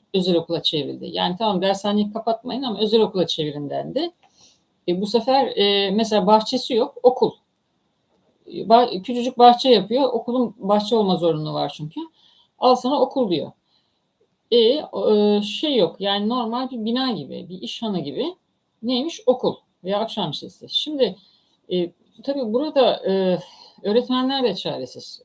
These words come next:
çalışmak zorunda. Yani, e, öğretmenler çalışmak zorunda, e, onlar da bir şeyler yapmak zorundalar, işini yapmak zorunda. E, burada bir sistem hatası var. Dolayısıyla yani iş adamı mantığıyla okul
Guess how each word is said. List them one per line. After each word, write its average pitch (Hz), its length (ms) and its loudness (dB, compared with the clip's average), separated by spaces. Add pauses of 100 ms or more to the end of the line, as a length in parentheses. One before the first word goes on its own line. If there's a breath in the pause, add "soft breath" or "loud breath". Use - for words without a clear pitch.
çalışmak 208 440 -8
zorunda. 135 400 -6 (480)
Yani, 151 220 -6 (100)
e, 156 260 -6
öğretmenler 190 720 -4
çalışmak 208 440 -8
zorunda, 202 600 -6
e, 151 220 -8 (540)
onlar 165 360 -4
da 220 120 -2
bir 185 80 -8
şeyler 202 260 0
yapmak 202 320 -6
zorundalar, 202 560 -4 (460 soft breath)
işini - 400 -2
yapmak 254 320 0
zorunda. 135 460 -4 (640 soft breath)
E, 165 140 0
burada 269 260 2
bir 277 60 -8
sistem 233 420 0
hatası 156 480 -4
var. - 220 -14 (480)
Dolayısıyla 262 640 2
yani 214 320 0
iş - 200 -2
adamı 214 260 0
mantığıyla 202 600 0
okul 214 260 -8